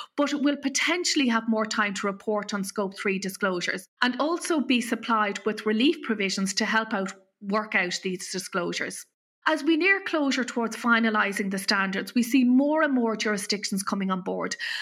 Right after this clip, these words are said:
and moving away from voluntary disclosure and looking to ratify new legislation and putting it into place in making disclosure requirements mandatory. Finally, I think it's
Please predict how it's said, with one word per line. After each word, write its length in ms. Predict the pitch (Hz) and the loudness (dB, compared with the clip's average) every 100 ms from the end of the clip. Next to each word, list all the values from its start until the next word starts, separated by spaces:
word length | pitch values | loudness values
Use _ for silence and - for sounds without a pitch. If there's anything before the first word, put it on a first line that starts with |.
| - 285 | -2 0
and 280 | 285 285 | 2 4
moving 460 | 294 359 415 359 247 | 6 6 4 4 2
away 320 | 214 196 185 | 2 0 0
from 280 | 185 208 196 | -2 -2 0
voluntary 480 | 220 233 233 226 196 | 0 0 0 -2 -4
disclosure 540 | 190 - 190 185 - - | -6 -4 -4 -2 -2 2
and 160 | 220 | 4
looking 240 | 277 311 269 | 2 2 -2
to 120 | 233 | 2
ratify 460 | 220 208 196 202 190 - - - | 2 2 -2 -2 -4 -8 -12 4
new 300 | 240 294 302 | 6 8 6
legislation 720 | 240 196 196 - 190 185 190 | 2 0 -6 -2 -2 0 -2
and 140 | 185 | -4
putting 300 | - 214 190 | -4 -4 -2
it 120 | 185 185 | -2 -4
into 200 | 185 180 | -6 -6
place 420 | 185 165 - - - - - | -4 -4 -6 -10 -10 -8 -2
in 140 | 247 269 | 2 4
making 340 | 285 294 269 | 2 2 2
disclosure 520 | 247 - 269 262 247 | 2 0 0 2 2
requirements 500 | 214 214 208 202 196 - - | -2 0 -2 -2 -8 -16 -4
mandatory. 680 | 208 208 190 190 175 - - _ _ _ - | 2 4 2 0 -6 -10 -14 _ _ _ 2
Finally, 500 | 330 381 370 330 - | 2 4 2 2 0
I 100 | 254 | 0
think 260 | 269 254 | 0 2
it's 160 | 247 | 0